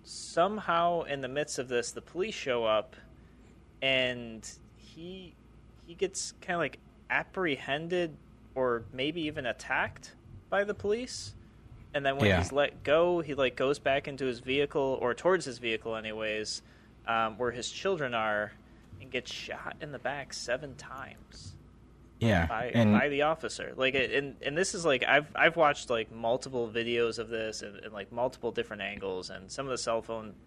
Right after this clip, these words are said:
Speaker 1: footage is just awful. Some of it's better.
Speaker 2: Yeah, it's,
Speaker 1: Um,
Speaker 2: it's tough to see.
Speaker 1: Yeah.
Speaker 2: Um, you know, like, there's, there's one video going around that's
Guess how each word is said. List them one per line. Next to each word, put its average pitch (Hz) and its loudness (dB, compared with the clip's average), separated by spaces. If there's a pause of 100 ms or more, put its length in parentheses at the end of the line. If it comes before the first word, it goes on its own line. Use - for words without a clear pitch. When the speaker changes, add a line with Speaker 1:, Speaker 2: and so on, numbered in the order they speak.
Speaker 1:
footage 110 -6
is 98 -12
just - -12 (420)
awful. 110 0 (100)
Some 120 -6
of 117 -8
it's 110 -10
better. 101 -4 (500)
Speaker 2:
Yeah, 113 6
it's, 107 2
Speaker 1:
Um, 104 2
Speaker 2:
it's 117 2
tough 147 10
to 95 2
see. 90 4 (500)
Speaker 1:
Yeah. 98 4
Speaker 2:
Um, 92 4 (240)
you 117 6
know, 107 10
like, 107 10
there's, 120 10
there's 107 6
one 127 10
video 117 12
going 104 8
around 98 6
that's 90 2